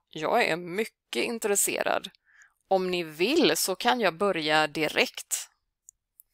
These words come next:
Bra! Skriv en ansökan och maila den till mig så kontaktar jag dig.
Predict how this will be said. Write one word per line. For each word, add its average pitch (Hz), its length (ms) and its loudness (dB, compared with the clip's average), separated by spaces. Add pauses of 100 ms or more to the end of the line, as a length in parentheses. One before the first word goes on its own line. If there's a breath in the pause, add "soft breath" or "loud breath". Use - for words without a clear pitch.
(540)
Bra! 202 760 0 (580 soft breath)
Skriv 349 540 2
en 330 100 0
ansökan 220 760 0
och 220 240 -6
maila 262 420 2
den 185 220 -2
till 190 220 -2
mig - 300 -4 (100)
så 190 360 0
kontaktar 247 580 -2
jag 175 220 2
dig. - 240 -8